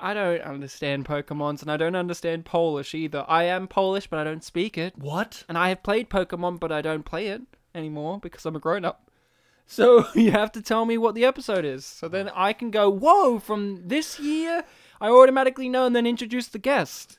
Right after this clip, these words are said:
Speaker 2: I mean, I, I c-, I come on the show to, you know, do really well, but
Speaker 1: Yeah, you
Speaker 2: when I
Speaker 1: fail.
Speaker 2: make a mistake like that, it's, it's just really demoralizing. I, I think
Speaker 1: <laughs>
Speaker 2: maybe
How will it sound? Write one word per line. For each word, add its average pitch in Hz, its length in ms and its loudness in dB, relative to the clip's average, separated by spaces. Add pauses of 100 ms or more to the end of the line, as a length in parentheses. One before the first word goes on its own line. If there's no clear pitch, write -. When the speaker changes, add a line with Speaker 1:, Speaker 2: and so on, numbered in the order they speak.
Speaker 2:
I 123 60 -18
mean, 151 100 -12
I, 139 140 -14 (240)
I 151 100 -8
c-, - 40 -20 (440)
I 156 120 -8
come 202 260 -6
on 185 140 -4
the 165 60 -10
show 143 360 -8
to, 135 120 -10 (160)
you 123 80 -14
know, 120 140 -10
do 120 240 -12
really 123 260 -10
well, 104 440 -8
but 110 220 -12 (580)
Speaker 1:
Yeah, - 140 -20
you 180 100 -18
Speaker 2:
when 196 160 2
I - 20 6
Speaker 1:
fail. 247 60 4
Speaker 2:
make 277 180 2
a 294 40 0
mistake 233 440 -2
like 214 220 2
that, 180 240 2
it's, 180 340 -12
it's - 240 -12
just 247 180 -12
really 202 220 -4
demoralizing. 147 840 -4
I, 139 100 -6 (400)
I 185 80 -2
think 247 320 -6
Speaker 1:
<laughs> 190 100 0
Speaker 2:
maybe 160 480 -6